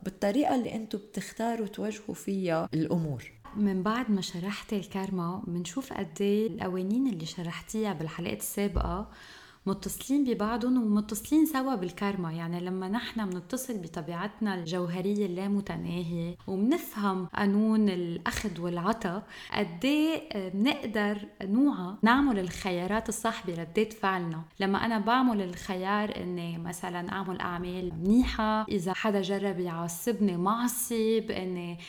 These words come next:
Speaker 2: أحمي حالي وجواتي، لأنه أنا بس مارس كل هالقوانين اللي already شرحتيها، قد ايه بكون قادرة أحمي حالي، والكارما اللي بعيشها بحياتي بتكون كارما إيجابية.
Speaker 1: Absolutely. هدول القوانين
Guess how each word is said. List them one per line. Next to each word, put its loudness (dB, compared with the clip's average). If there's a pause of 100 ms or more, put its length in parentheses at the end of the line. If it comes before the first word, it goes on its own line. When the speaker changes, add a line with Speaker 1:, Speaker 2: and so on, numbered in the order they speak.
(180)
Speaker 2:
أحمي 2
حالي 4
وجواتي، 2
لأنه 4 (140)
أنا 4 (160)
بس 2
مارس 4
كل 0
هالقوانين 4
اللي 0
already 0
شرحتيها، 0 (100)
قد 4
ايه 2
بكون 4
قادرة -2 (120)
أحمي 0
حالي، 0 (380)
والكارما 4
اللي 0
بعيشها -2
بحياتي -2
بتكون -2
كارما -2
إيجابية. 0 (200)
Speaker 1:
Absolutely. 0
هدول 2
القوانين 0